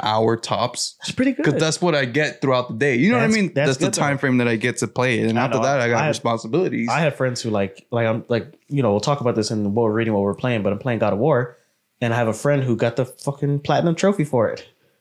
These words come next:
Speaker 2: Got all the trophies for it. You know,
Speaker 1: Time
Speaker 2: they
Speaker 1: and dedication, man. And I don't, I don't have that.
Speaker 2: Yeah.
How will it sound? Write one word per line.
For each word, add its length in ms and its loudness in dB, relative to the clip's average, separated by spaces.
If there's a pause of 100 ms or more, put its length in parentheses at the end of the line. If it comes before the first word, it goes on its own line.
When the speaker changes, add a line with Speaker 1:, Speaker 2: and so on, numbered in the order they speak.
(540)
Speaker 2:
Got 320 -4
all 500 2
the 140 0
trophies 500 -2
for 220 -4
it. 140 -12 (600)
You 80 0
know, 40 2
Speaker 1:
Time 220 2
Speaker 2:
they 20 2
Speaker 1:
and 80 2
dedication, 580 -2
man. 140 -6
And 160 -4
I 80 0
don't, 320 -4
I 60 -2
don't 100 2
have 240 0
that. 300 -2 (160)
Speaker 2:
Yeah. 260 -2